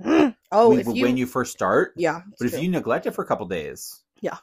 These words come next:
Speaker 2: Which
Speaker 1: Mm-hmm.
Speaker 2: is actually kind of cool because you need coal
Speaker 1: Mm-hmm.
Speaker 2: to cook.
Speaker 1: Mm-hmm.
Speaker 2: Um, guys, if you've
Speaker 1: And to
Speaker 2: ever
Speaker 1: craft things.
Speaker 2: and to craft things. If you guys, guys, if you have a Switch or any Ni-, or game system, Disney Dreamlight.
Speaker 1: It's a lot of fun.
Speaker 2: It's a mixture of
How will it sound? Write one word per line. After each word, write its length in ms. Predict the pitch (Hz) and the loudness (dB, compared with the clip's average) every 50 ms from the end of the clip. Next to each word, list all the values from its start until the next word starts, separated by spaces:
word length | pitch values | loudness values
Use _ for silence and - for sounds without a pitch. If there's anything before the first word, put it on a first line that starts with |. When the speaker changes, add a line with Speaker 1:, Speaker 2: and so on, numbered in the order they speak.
| _ - | _ -8
Speaker 2:
Which 120 | - - 208 | -6 -4 -4
Speaker 1:
Mm-hmm. 120 | 180 175 | -4 -6
Speaker 2:
is 80 | 175 180 | -6 -6
actually 240 | 175 - - 160 151 127 | -10 -10 -8 -10 -10 -10
kind 180 | - 131 117 107 | -10 -12 -14 -12
of 60 | - | -8
cool 140 | - 107 95 | -6 -6 -6
because 240 | 92 90 104 90 95 | -6 -8 -12 -10 -8
you 60 | 98 | -8
need 160 | 95 92 90 - | -8 -8 -10 -10
coal 400 | - 92 80 85 101 110 - _ _ _ _ _ _ _ - 185 | -8 -6 -6 -6 -6 -8 -10 _ _ _ _ _ _ _ -14 -10
Speaker 1:
Mm-hmm. 360 | 190 202 185 190 202 247 269 - _ _ _ _ _ _ _ _ _ | -6 -4 -4 -2 -2 -4 -4 -8 _ _ _ _ _ _ _ _ _
Speaker 2:
to 80 | - - | -20 -20
cook. 400 | - - 143 117 - - - - _ _ - | -12 -8 -6 -6 -6 -6 -10 -16 _ _ -20
Speaker 1:
Mm-hmm. 220 | 180 - 190 185 196 208 - _ _ - | -16 -12 -10 -10 -10 -10 -14 _ _ -4
Speaker 2:
Um, 280 | - - - 95 98 95 | -2 -2 -2 -4 -4 -2
guys, 320 | - 147 131 98 87 - | 0 2 2 0 -2 -6
if 160 | - 104 - 123 | -12 -10 -8 -8
you've 120 | 117 104 - - | -8 -6 -4 -4
Speaker 1:
And 160 | - - 214 | -2 0 0
to 60 | 139 | 2
Speaker 2:
ever 120 | - - | 2 2
Speaker 1:
craft 260 | 196 180 208 - - - | 0 0 -2 -6 -8 -8
things. 180 | 175 147 151 | -8 -6 -6
Speaker 2:
and 100 | 131 131 | -4 -4
to 60 | 131 | -4
craft 260 | 127 - 143 - - - | -2 0 0 -2 -2 -2
things. 200 | 95 90 - - | -8 -12 -12 -12
If 80 | 104 | -14
you 60 | - - 131 | -12 -12 -12
guys, 100 | 117 - - _ _ | -12 -12 -14 _ _
guys, 260 | - - - - - _ - | -12 -12 -12 -12 -14 _ -20
if 140 | - - - | -18 -14 -12
you 40 | 156 | -12
have 40 | 151 | -12
a 60 | 123 | -12
Switch 340 | - - 151 131 - - - - | -12 -8 -8 -8 -8 -10 -12 -12
or 160 | 107 110 - 147 | -10 -8 -8 -8
any 240 | 147 143 123 92 | -8 -8 -10 -10
Ni-, 200 | 92 98 101 - _ _ _ _ - | -12 -12 -14 -14 _ _ _ _ -10
or 260 | 107 104 95 85 - _ _ _ 107 101 92 | -8 -8 -8 -8 -10 _ _ _ -18 -10 -6
game 260 | 117 131 151 139 120 104 | -4 -4 -2 -4 -6 -6
system, 560 | - - 156 156 - - 69 60 53 - - _ _ _ _ _ _ _ _ _ _ _ _ - | -6 -4 -4 -4 -6 -8 -14 -16 -18 -20 -20 _ _ _ _ _ _ _ _ _ _ _ _ -14
Disney 260 | 123 123 165 170 131 | -12 -10 -8 -8 -8
Dreamlight. 460 | - 101 107 104 87 - 52 - _ _ _ _ _ _ _ _ _ _ _ _ _ _ _ - - | -6 -6 -6 -8 -8 -12 -14 -18 _ _ _ _ _ _ _ _ _ _ _ _ _ _ _ -16 -16
Speaker 1:
It's 120 | 277 - 427 | -10 -6 -6
a 40 | 370 | -6
lot 160 | 359 381 370 | -4 -6 -8
of 80 | 349 | -8
fun. 320 | - - 330 349 330 254 - | -8 -8 -8 -6 -6 -6 -6
Speaker 2:
It's 140 | 120 - 139 | -8 -8 -8
a 40 | |
mixture 360 | 127 127 135 127 - - 185 180 | -6 -6 -6 -8 -4 -2 -2 -2
of 100 | 180 | -2